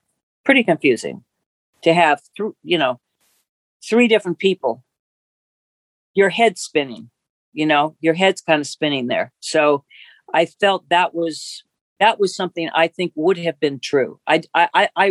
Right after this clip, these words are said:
really don't think anyone could have so clearly just jumped, because you're not just dealing with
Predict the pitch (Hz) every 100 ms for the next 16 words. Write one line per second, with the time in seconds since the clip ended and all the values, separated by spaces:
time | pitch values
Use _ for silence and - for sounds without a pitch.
0 | 180 202 185 175 170 160 160 151 - 160
1 | 160 151 143 143 _ _ _ _ - 185
2 | 160 - 160 - 190 190 170 156 156 147
3 | - 170 165 165 156 180 165 - _ _
4 | _ - 170 185 175 202 254 - 196 240
5 | - - 160 156 151 151 143